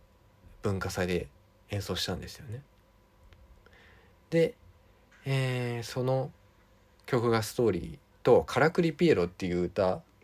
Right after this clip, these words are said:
と、あと「名もなき歌」かなを、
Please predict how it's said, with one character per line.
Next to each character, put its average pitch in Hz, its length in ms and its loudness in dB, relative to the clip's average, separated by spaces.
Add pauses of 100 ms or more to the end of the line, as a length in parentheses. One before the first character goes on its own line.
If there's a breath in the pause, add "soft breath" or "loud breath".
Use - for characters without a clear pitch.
(420)
と、 147 320 4 (840)
あ - 120 -10
と 101 120 -8
「名 95 180 -8
も 160 220 -6
な 226 180 -8 (120)
き 120 400 -10 (240)
歌」 117 140 -8
か 107 240 -14
な 92 420 -10 (1800 loud breath)
を、 120 300 2